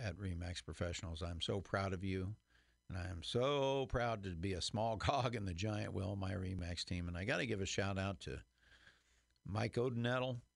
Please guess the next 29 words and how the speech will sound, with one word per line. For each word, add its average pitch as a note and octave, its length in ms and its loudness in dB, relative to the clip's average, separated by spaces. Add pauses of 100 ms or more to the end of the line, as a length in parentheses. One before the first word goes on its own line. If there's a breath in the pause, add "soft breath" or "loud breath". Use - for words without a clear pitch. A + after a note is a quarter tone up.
(260)
uh, D#2+ 260 -4
Ron A#2 340 2
Duff, A2+ 440 0 (640 soft breath)
uh, F2+ 100 -2
managing G2 600 0
brokers G#2+ 540 0
at, D#2 140 -2 (140)
uh, E2+ 280 -6
Remax G#2+ 520 0
Professionals. G2 800 -2 (720 soft breath)
Uh, F#2 240 -4 (220)
they G#2 280 0 (240)
sincerely A2+ 640 0
care A#2+ 320 2
about G2 280 0
the F#2+ 180 0
agents G#2+ 360 0
at F#2 80 -6
Remax. G2+ 500 0
They D#2+ 80 -4
sincerely A#2+ 580 0
care G#2 260 2
about F#2+ 220 2
the - 80 -8
community. F2+ 480 0
They F#2 140 0
sincerely A#2+ 640 0
care A2 320 2
about F#2 320 0